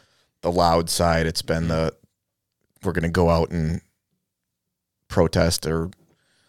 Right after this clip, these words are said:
Speaker 1: whatever side. It's
Speaker 2: Well, there's still protests from the, from,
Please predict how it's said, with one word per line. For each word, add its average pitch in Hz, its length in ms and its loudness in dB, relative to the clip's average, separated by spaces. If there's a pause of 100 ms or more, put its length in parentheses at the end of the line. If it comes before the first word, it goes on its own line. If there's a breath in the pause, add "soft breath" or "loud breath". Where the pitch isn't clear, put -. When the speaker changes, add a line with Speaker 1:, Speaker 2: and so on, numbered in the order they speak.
(180)
Speaker 1:
whatever 87 300 4
side. 82 320 2
It's - 240 0 (720 soft breath)
Speaker 2:
Well, 214 260 4 (1080)
there's 147 180 -4
still 202 220 4
protests 135 760 2
from 120 320 0
the, 113 160 -4
from, 113 480 -2